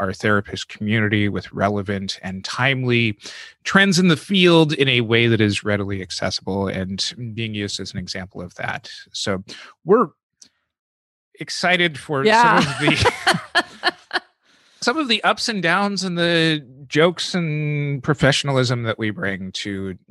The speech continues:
Speaker 1: be able to have a community that helps keep us going to better help serving communities. So please stay in touch with us on our social media. Join our Facebook group, the Modern Therapist Group. We'll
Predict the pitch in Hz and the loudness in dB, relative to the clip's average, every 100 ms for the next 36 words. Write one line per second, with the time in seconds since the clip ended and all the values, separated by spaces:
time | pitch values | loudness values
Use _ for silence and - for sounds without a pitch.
0 | 110 110 113 110 107 - 107 104 127 117 | -12 -4 -2 0 -4 -6 -6 0 0 0
1 | - 117 110 107 104 101 98 92 95 95 | -8 -8 -6 -4 -2 -4 -4 -2 0 0
2 | 90 - - - - - _ _ - 151 | -2 -4 -6 -8 -20 -20 _ _ -2 -2
3 | - 139 113 110 - 104 101 98 - 101 | 2 4 4 2 2 2 2 0 -4 -6
4 | 95 92 - 98 101 92 - 95 - - | -6 -8 -6 -2 -2 -6 -8 -12 -12 -20
5 | - - 92 87 90 _ 92 87 90 95 | -18 -12 -10 -10 -14 _ -14 -14 -12 -12
6 | - 113 - 202 185 - - - 190 190 | -12 -8 0 2 2 -2 -2 -4 0 -2
7 | 170 175 165 151 143 143 - 127 120 135 | 2 0 0 -4 0 -2 0 -4 0 2
8 | 139 - 135 - 131 135 135 127 120 - | 2 2 2 0 2 4 6 6 4 0
9 | - - - 202 202 156 156 127 - 113 | -18 -18 -4 2 4 4 2 0 0 -4
10 | - 131 117 - 110 107 98 139 131 131 | 2 2 2 2 0 0 2 2 2 -2
11 | - 127 123 - - - _ _ 117 113 | -2 2 2 -2 -14 -16 _ _ -6 -4
12 | 107 | -4